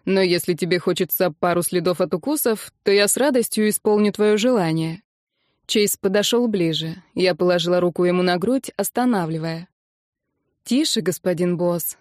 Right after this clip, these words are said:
это только понедельник. Не будем начинать неделю с того, чем мы закончили ее в пятницу». В этот момент я увидела Саманту, которая проходила мимо. К несчастью, она увидела нас раньше.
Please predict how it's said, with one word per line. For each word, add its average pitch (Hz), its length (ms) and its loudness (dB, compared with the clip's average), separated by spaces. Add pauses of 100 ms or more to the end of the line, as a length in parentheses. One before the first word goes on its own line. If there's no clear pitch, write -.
это 190 260 0
только 208 300 2
понедельник. 220 840 2 (300)
Не 226 220 4
будем 226 340 2
начинать 180 420 0
неделю 185 340 2
с - 80 -6
того, 196 360 0
чем 196 280 0
мы 196 100 2
закончили 202 540 0
ее 208 300 -2
в - 120 -10
пятницу». 165 600 -4 (600)
В 175 160 0
этот 175 220 -2
момент 208 500 2
я 196 220 2
увидела 208 340 2
Саманту, 233 520 0
которая 175 380 0
проходила 196 500 -2
мимо. 170 400 -2 (420)
К - 80 -8
несчастью, 226 540 0
она 214 240 2
увидела 214 320 2
нас 233 220 0
раньше. 170 520 -4